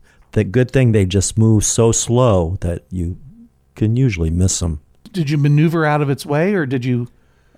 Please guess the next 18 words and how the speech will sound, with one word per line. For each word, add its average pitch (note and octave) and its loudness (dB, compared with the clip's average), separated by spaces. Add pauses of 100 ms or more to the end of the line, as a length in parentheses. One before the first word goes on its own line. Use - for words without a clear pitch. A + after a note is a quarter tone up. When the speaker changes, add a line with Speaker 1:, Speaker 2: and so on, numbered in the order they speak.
Speaker 1:
I G#2 2
just G2+ 0
hit G2 0
the G2+ -2
brakes G2+ 2
and E2 0
tried G2 2
to G2 2
go G2 2
straight. - -2 (420)
Speaker 2:
And C#3 0
what C#3 0
did C3+ 0
Speaker 1:
Very G2 4
Speaker 2:
it G2 2
do B2 2
then? G2+ 0
Speaker 1:
scary. F2 0